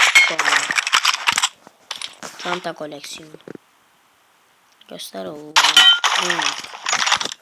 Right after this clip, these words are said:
Bu arada arkadaşlar ben keskin nişancıda da bayağı iyiyim. Ona göre. V S gel bot demeyin. Yoksa aklınızı alırım. Çok hızlı kafayı yararım arkadaşlar. Biliyorsanız.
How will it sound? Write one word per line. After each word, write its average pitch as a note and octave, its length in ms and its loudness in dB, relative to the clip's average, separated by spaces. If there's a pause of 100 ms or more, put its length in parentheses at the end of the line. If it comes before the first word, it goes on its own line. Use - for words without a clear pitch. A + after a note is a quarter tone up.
(580)
Bu F#3+ 80 -2
arada F#3+ 260 2
arkadaşlar F#3+ 580 -4
ben F3+ 120 -6
keskin F#3 480 -10
nişancıda F#3 640 -8
da F3 100 -4 (320)
bayağı - 380 4
iyiyim. - 400 -2 (1400)
Ona E3 220 -4
göre. E3 420 -12 (880)
V F3 160 -6
S E3+ 200 -4
gel F3 280 -10
bot E3+ 260 -10
demeyin. - 340 0 (300)
Yoksa - 280 -2
aklınızı E3 640 -4
alırım. D#3+ 300 -8 (1000)
Çok F#3 260 -12
hızlı F3 300 -10
kafayı D#3+ 460 -6
yararım D3+ 440 -12
arkadaşlar. D#3 680 -12 (840)
Biliyorsanız. E3 680 -6